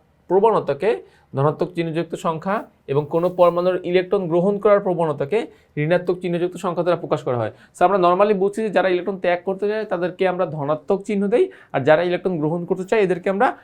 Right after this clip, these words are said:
ঋণাত্মক চিহ্ন দেই। আচ্ছা, এই ধনাত্মক বা ঋণাত্মক চিহ্নযুক্ত সংখ্যাকে জারণ সংখ্যা বলে। কোনো যৌগে ক্ষার ধাতুসমূহের জারণ সংখ্যা ধনাত্মক, কেননা ক্ষার ধাতুসমূহের বহিস্থ স্তরে একটি ইলেকট্রন মাত্র এবং এই একটি ইলেকট্রন সে খুব সহজে ত্যাগ করে দিয়ে ক্যাটায়নে পরিণত হতে পারে,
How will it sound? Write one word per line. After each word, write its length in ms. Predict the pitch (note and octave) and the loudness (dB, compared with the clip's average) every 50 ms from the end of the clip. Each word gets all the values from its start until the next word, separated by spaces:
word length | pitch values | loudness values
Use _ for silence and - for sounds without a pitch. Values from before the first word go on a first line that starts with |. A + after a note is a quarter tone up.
| _ _ _ | _ _ _
ঋণাত্মক 360 | E3 E3+ F3+ F3+ - F3+ - | 2 4 4 4 2 0 -2
চিহ্ন 240 | - - D#3+ C#3+ C3+ | 0 0 0 2 2
দেই। 200 | G#2+ G#2 G2 G2 - _ _ _ - - | 0 0 -2 -4 -8 _ _ _ 2 4
আচ্ছা, 360 | F#3 G3 F#3+ F3 A#2 G2 - - _ _ _ | 4 6 8 6 6 6 4 -8 _ _ _
এই 240 | D3+ E3+ E3+ F3+ D#3+ | 6 6 6 6 4
ধনাত্মক 580 | C3 C3 C#3+ D#3 F#3 G3+ F#3+ - C4+ B3+ A3+ | 2 2 6 6 6 4 6 4 4 4 6
বা 80 | A3 B3+ | 4 2
ঋণাত্মক 440 | A3 A3 A3+ A#3 A3 - A#3 - - | 2 2 -2 -2 0 -2 -2 -2 -2
চিহ্নযুক্ত 460 | - G#3 G3 G3 G#3 F#3 G#3 G3+ - | -4 -2 0 0 2 2 2 2 2
সংখ্যাকে 400 | G#3+ - A3 G#3 F#3+ G3+ G3+ A3+ | -2 -2 -2 -2 -2 0 -2 2
জারণ 260 | F#3 F#3 E3+ E3+ F3 E3 | 4 4 4 4 2 0
সংখ্যা 340 | F3+ G3+ F#3+ G#3 B3 D#4 D#4+ - _ D3 | -4 -6 -2 -2 -2 -4 -4 -8 _ -2
বলে। 300 | C3+ C#3+ C#3+ A#2+ G#2 F#2+ - - - _ _ _ | 2 4 4 4 2 -2 -6 -14 -20 _ _ _
কোনো 200 | - F3+ G3 A3 | 0 4 4 6
যৌগে 680 | F#3 D3 D#3+ D#3+ D#3+ D#3+ E3 F3+ D3 D#3 F#3 - - - - _ _ _ _ _ _ | 6 8 6 6 6 6 10 10 12 10 10 6 -6 -16 -20 _ _ _ _ _ _
ক্ষার 340 | - - G3 G3 G#3 G#3+ F#3+ | -6 8 10 12 12 12 10
ধাতুসমূহের 520 | G3+ G3 A#3 A3+ - A3 G#3 G3+ G#3 G3 | 6 2 0 2 2 0 2 2 0 6
জারণ 220 | D#3+ E3+ F3 F#3 F3 | 6 6 6 6 4
সংখ্যা 360 | F3+ F#3+ F3+ F3+ A3+ C#4 - - _ _ - | -2 -4 0 0 0 0 0 -4 _ _ -6
ধনাত্মক, 420 | B2+ D3 D3 D3 C#3 C#3 - A#2 A#2 | -2 0 2 2 0 0 -2 -4 -2
কেননা 280 | - D3+ D#3+ E3 F3 | -2 -2 0 0 -2
ক্ষার 300 | E3+ F3 - F3+ E3+ E3 | -4 -2 2 2 2 2
ধাতুসমূহের 680 | E3 E3+ E3+ E3+ - F#3+ F3+ F3+ F#3 E3 F#3 G#3+ G3+ - _ _ _ _ _ _ - | 2 -4 -8 -8 -6 -6 -4 2 4 4 4 4 0 -10 _ _ _ _ _ _ 4
বহিস্থ 400 | C3 F#3 G3 G3 G#3+ G3+ G3+ - | 8 10 10 10 10 8 8 8
স্তরে 320 | A3 G#3+ G#3+ G#3+ A3+ A3 G#3+ | 8 8 8 8 8 8 8
একটি 340 | - F#3 F#3 F3+ F3+ G#3+ G#3 | 8 6 2 2 0 -4 -2
ইলেকট্রন 360 | F#3+ F#3 - G3 - G3 G3 | 2 2 0 0 0 -4 0
মাত্র 400 | F#3 E3+ D3+ - - - D3+ - - - - _ | 2 2 2 2 2 0 0 0 -4 -14 -20 _
এবং 280 | - C#3 C#3 D#3+ D#3+ - | -10 -4 -4 -4 -2 2
এই 280 | - E3+ - F3 - G3 | 2 2 2 2 0 0
একটি 240 | G3 - - A#3+ | 0 0 -4 -4
ইলেকট্রন 340 | A3 G#3 G#3+ G#3 G#3 A3+ A3 | 2 2 2 4 4 -2 -2
সে 160 | G#3 - G#3+ | 2 0 0
খুব 160 | G#3 G#3+ G#3 G3+ | 0 0 -6 -2
সহজে 280 | - G3+ F#3+ F#3 G3 | 0 0 0 0 0
ত্যাগ 260 | F#3+ G3 F3+ E3+ E3+ | 2 4 4 4 4
করে 160 | - F3+ E3+ D#3+ | 0 0 0 0
দিয়ে 180 | C#3+ E3 G3+ | 0 -2 -2
ক্যাটায়নে 460 | G3+ - F#3 F3+ F3 F#3 F#3 F#3+ G3 | 2 2 2 4 6 6 4 4 4
পরিণত 380 | F3+ F#3 F#3 F3 E3+ D#3+ D#3 - | 2 2 2 2 2 2 0 0
হতে 220 | D3+ D3+ D3 - | 0 0 0 -2
পারে, 320 | A#2+ B2+ C#3+ F3+ A#3 - | 2 4 4 4 4 2